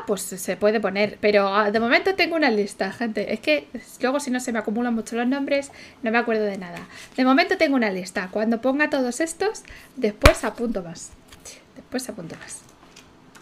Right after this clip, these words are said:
Así que, eh, eh. <laughs> Eso, eso, la lista primero. Y después ya os apunto. ¿Leíste lo que te puse los nombres? Ah, acabo de leerlo. <laughs>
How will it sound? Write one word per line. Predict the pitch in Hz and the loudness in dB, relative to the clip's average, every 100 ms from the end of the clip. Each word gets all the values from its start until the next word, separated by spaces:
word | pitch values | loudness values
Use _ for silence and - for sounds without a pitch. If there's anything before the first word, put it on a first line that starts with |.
| - - - - - - - - - | -20 -20 -20 -20 -20 -20 -20 -20 -14
Así | 185 - 220 | -12 -10 -10
que, | 330 381 - - - - - - - - - - - - | -10 -10 -14 -20 -20 -20 -20 -20 -20 -20 -20 -20 -20 -12
eh, | - - - _ - - - | -12 -12 -20 _ -20 -18 -2
eh. | 277 - 233 - | -2 0 -6 -8
<laughs> | - - - - - - - - - - - | -20 -20 -18 -12 -12 -12 -14 -18 -20 -18 -10
Eso, | 185 185 175 | -8 -6 -8
eso, | 170 - 170 | -8 -10 -6
la | 180 | -6
lista | - 220 | -4 -4
primero. | 180 170 175 185 - | -4 -8 -10 -14 -10
Y | 208 | -8
después | 202 - 240 269 | -8 -4 -2 0
ya | 285 269 | -2 -2
os | - | -8
apunto. | - 170 - - - - - - - - - | -14 -16 -16 -20 -20 -20 -20 -20 -20 -14 -6
¿Leíste | 208 302 | -4 0
lo | 294 | -2
que | 269 | -2
te | 262 | -4
puse | 277 302 | -2 0
los | 262 | 0
nombres? | 226 214 190 - | 0 0 -2 -4
Ah, | 196 | -4
acabo | 208 196 | -2 -2
de | 180 | -4
leerlo. | 185 - - - 262 302 | -8 -12 -12 -8 -4 -2
<laughs> | 277 | -4